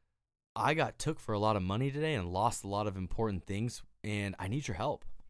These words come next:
Like, I'm not, I wouldn't say I'm not doing well, but I would say I,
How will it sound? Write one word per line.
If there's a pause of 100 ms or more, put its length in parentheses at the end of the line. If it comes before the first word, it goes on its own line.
(360)
Like,
I'm
not, (560)
I
wouldn't
say
I'm
not
doing
well, (480)
but
I
would
say
I,